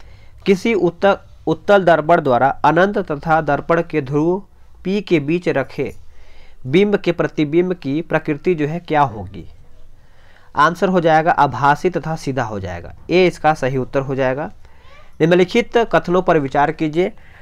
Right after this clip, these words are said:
तो तिरसठ का देखिए, इसका उत्तर आपका हो जाएगा यदि मैजेंटा और पीले रंग के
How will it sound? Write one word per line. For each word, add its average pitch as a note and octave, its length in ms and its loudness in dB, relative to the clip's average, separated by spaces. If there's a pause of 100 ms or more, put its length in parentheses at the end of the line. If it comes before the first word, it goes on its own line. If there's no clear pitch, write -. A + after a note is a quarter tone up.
(320)
तो B2+ 280 0 (1080)
तिरसठ E3 300 2
का F3+ 120 4
देखिए, D#3 320 0
इसका E3 220 0
उत्तर E3 280 2
आपका D#3 220 2
हो D#3 140 0
जाएगा D#3 200 2
यदि E3 460 2
मैजेंटा C#3 720 0 (840)
और D#3+ 180 4
पीले F3 320 4
रंग E3 340 2
के B2 240 -2